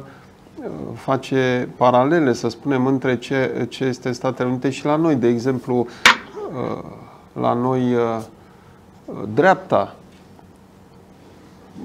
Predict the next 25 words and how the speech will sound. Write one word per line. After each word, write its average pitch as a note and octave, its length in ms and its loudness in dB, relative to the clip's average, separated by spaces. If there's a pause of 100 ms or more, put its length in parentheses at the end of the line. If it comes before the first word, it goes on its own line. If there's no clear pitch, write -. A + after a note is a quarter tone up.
(300)
apără D#3+ 380 4
valori, C3+ 440 4
dar, C3 200 6 (640)
uh, - 300 -10 (840)
dacă B2+ 220 2
mă C3+ 140 2
gândesc C3+ 300 2
că C#3 220 0 (100)
în C3 180 0
dreapta C3 360 6
se C3 160 -2
plasează C3+ 520 0
și C3 140 -6
U C3 60 -2
S B2+ 120 -10
R-ul, C3+ 360 4
cu C3+ 200 -10
care, A#2 420 4 (720)
uh, A2+ 300 -2
tocmai B2+ 340 2
ați B2 140 0
semnat B2+ 360 0
un B2+ 120 0
acord, C3 520 0
uh, C3+ 80 0